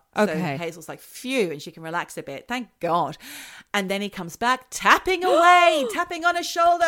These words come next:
Speaker 2: No.
Speaker 1: "What are you gonna do? What are you gonna do? You can't sell a house. They're gonna be homeless. These two, they're bad for each other.
Speaker 2: Oh
Speaker 1: They're
Speaker 2: my
Speaker 1: never gonna
Speaker 2: God.
Speaker 1: have a house. They're gonna blow the
Speaker 2: <gasps>
Speaker 1: money."
Speaker 2: So what
Speaker 1: So
Speaker 2: happened?
Speaker 1: she's like, "Oh my God, please, why are you here?"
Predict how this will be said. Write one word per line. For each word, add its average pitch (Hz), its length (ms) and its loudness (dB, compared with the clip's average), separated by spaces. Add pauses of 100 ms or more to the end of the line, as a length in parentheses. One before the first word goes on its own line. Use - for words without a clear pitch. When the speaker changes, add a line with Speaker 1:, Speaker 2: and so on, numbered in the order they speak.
(140)
Speaker 2:
No. 415 200 -4
Speaker 1:
"What 440 120 6
are 415 40 6
you 427 120 6
gonna 349 240 8
do? 415 280 6
What 381 140 8
are 440 40 4
you 427 100 2
gonna 370 220 4
do? 403 120 2
You 339 80 -2
can't 392 360 8
sell 339 160 2
a 220 80 4
house. 240 400 4
They're 359 100 -4
gonna 381 180 2
be 381 140 2
homeless. 403 600 4
These 370 180 -4
two, 285 140 0
they're 240 160 0
bad 523 320 6
for 262 120 2
each 208 220 -4
other. 151 320 -6 (180)
Speaker 2:
Oh 165 120 -6
Speaker 1:
They're 160 100 2
Speaker 2:
my 165 100 0
Speaker 1:
never 370 120 -2
gonna 247 140 -2 (120)
Speaker 2:
God. - 0 -
Speaker 1:
have 185 160 -2
a 180 60 -2
house. 294 560 4
They're 415 180 -6 (100)
gonna 571 140 2
blow - 160 4
the 523 100 2 (140)
Speaker 2:
<gasps> 539 100 4
Speaker 1:
money." 196 600 0 (140)
Speaker 2:
So 277 560 8
what 453 180 8
Speaker 1:
So 466 80 8
Speaker 2:
happened? 587 680 2
Speaker 1:
she's 403 220 -4
like, 247 400 0
"Oh 277 300 -8
my 208 240 -10
God, 247 320 -6 (400)
please, 247 640 -10
why 311 260 -4
are 339 60 -6
you 247 220 -6
here?" 254 640 -4